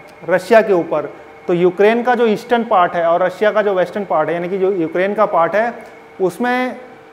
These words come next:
यूक्रेन रशिया के ऊपर ये इल्ज़ाम लगाता है कि रशिया हमारे देश के अंदर आतंकवाद फैला रहा है।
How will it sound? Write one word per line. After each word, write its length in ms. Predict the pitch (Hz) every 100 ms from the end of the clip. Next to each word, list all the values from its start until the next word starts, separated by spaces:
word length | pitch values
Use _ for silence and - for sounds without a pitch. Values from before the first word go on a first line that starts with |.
| -
यूक्रेन 520 | 180 170 202 240 220
रशिया 260 | 190 170 214
के 60 | 220
ऊपर 220 | 214 208
ये 120 | 196
इल्ज़ाम 340 | 226 202 202
लगाता 340 | 185 165 175 196
है 120 | 196
कि 200 | 196 226
रशिया 340 | 180 180 226
हमारे 500 | 220 147 151 165 208
देश 280 | 190 190 185
के 80 | -
अंदर 380 | 160 165 202 220 - - - - - - - - - - - -
आतंकवाद 520 | 165 170 220 185 190 196
फैला 320 | 185 156 143
रहा 160 | 143
है। 200 | 135 135